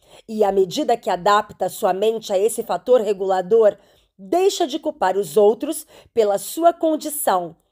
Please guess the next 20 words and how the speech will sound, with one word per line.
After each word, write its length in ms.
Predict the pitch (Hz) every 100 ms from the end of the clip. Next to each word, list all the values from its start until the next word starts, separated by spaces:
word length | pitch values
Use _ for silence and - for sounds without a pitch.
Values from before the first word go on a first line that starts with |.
| _ -
e 180 | 202
ergue-se 520 | 214 214 185 180 - 202
sobre 320 | - 196 196
pensamentos 720 | 202 202 202 190 190 170 -
fortes 680 | - 240 262 269 320 320 - _ _ -
e 100 | 311
nobres. 800 | 262 190 175 160 170 175 - - _ _ _
Deixa 460 | 175 240 233 - 196
de 80 |
se 140 | 165 202
rebelar 640 | 185 196 202 214 208 190 - _ _ -
contra 360 | 339 339 277
as 40 | 247
circunstâncias 1080 | 254 - 220 214 - 208 190 - 175 165 - _ -
e 80 | 247
começa 540 | 233 196 208 214 226
a 20 |
usá-las 720 | 208 214 170 190 196 170 165 - - - -
como 240 | 247 226
recursos 800 | - 202 - 277 320 311 392 392